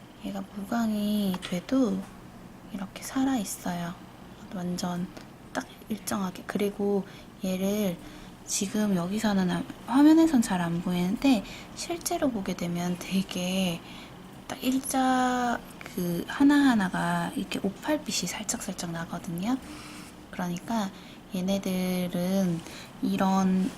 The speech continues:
입자 자체가 지금 휘도가 되게 좋잖아요. 많이 반짝이잖아요. 그러니까 얘가 이런 무광에 들어가도 이런 오팔빛을 낼 수가 있는 거예요. 그래서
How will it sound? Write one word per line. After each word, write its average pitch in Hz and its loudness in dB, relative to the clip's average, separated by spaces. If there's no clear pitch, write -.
입자 220 0
자체가 185 -2
지금 175 -4
휘도가 294 -2
되게 190 -2
좋잖아요. 170 -6
많이 175 -8
반짝이잖아요. 180 -4
그러니까 190 2
얘가 175 -2
이런 170 -2
무광에 185 -2
들어가도 175 -2
이런 175 -2
오팔빛을 175 -2
낼 170 -4
수가 208 -4
있는 165 -4
거예요. 175 -2
그래서 185 -10